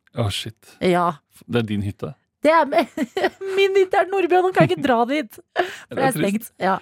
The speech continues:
Speaker 1: Eh, men vi har fått en melding fra Siggen, for eksempel, eh, som sier, «Hei, jeg er oppvokst med en faktisk hytte i Sverige. Alle trodde jeg løy når jeg skrøt at en, jeg hadde en sommerflørt på hytta, men den som ler sist, ler best. Vi er nå sammen og bor sammen.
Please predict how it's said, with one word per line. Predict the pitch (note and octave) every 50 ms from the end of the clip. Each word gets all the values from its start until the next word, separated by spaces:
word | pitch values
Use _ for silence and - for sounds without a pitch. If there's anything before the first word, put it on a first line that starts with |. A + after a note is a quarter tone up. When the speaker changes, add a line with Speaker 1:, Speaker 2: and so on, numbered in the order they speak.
| - - - - - _ _ _ _ _ _ _ _
Speaker 1:
Eh, | - C#3+ D#3 D#3+ D#3+
men | D#3+ E3+ F#3
vi |
har | G3 -
fått | - A3+ - G3+
en | F#3+ G3+
melding | G#3+ G3+ D#3+ D3 D3 -
fra | F3+ F3+
Siggen, | - - - D3 B2 A#2 D#3+ F#3 G#3+ G#3
for | - G#3
eksempel, | E3+ G#3 G#3+ F#3 - - A#3+ B3 A#3 F3 - _ _ _ _ _ -
eh, | C#3 C#3+ D3 D3 D3 D3 D3 D3 C#3+ C#3
som | C3 - C#3+
sier, | - - C#3 B2+ A#2+
«Hei, | G#2 D#3 F#3 G3+ F#3+ D#3+
jeg | C#3
er | D3 D3+ - C3
oppvokst | - _ _ C#3+ D3 - - - -
med | B2+ A2+ A2+
en | C3+ D#3+
faktisk | - - - A#2 - _ - _ _ - - - - -
hytte | - - _ _ - D#3 D3+
i |
Sverige. | - - B2+ A2+ B2 D#3+ F#3+ E3 - _ _ _ _ _ _ _ _ _ -
Alle | A3 G#3 F3+ C3+ B2 D3 E3+
trodde | - - F#3 E3+ C3+ B2 B2+
jeg | C#3+ D3+
løy | D3 C3+ C3 C3+ D3 - C3+
når | C#3 - C3 C#3 C#3
jeg | C#4 -
skrøt | - - B2+ A#2 A2+ -
at | B2 A2 - _ - - - -
en, | C#3 C3+ C3+ C3 -
jeg | - C#3 C3+
hadde | C#3 B2 A#2+
en | A2+ -
sommerflørt | - - D#3 A#2 G2+ G2 - - A#2+ B2 A#2+ - -
på | E3+
hytta, | D3 D#3+ - _ - D3+ D#3 D3+ - _ _ _ _ _ _ _
men | - C3 B2+
den | B2 A#2+
som | A2+ - D3 C#3+
ler | C3 C3
sist, | B2 - - F#3 - - - -
ler | D3+ D3
best. | B2+ D3 C#3 - - - - -
Vi | C3 C3
er | C3+
nå | C#3 C#3+ D3+ D3
sammen | - - - F#3+ F3+ F3+ F#3 F#3+ F#3 D3+ D#3+
og | C#3+ A#2+ A2+
bor | D#3+ F3 F3
sammen. | - - G3 F3+ F3 F3+ F#3 F#3+ F3+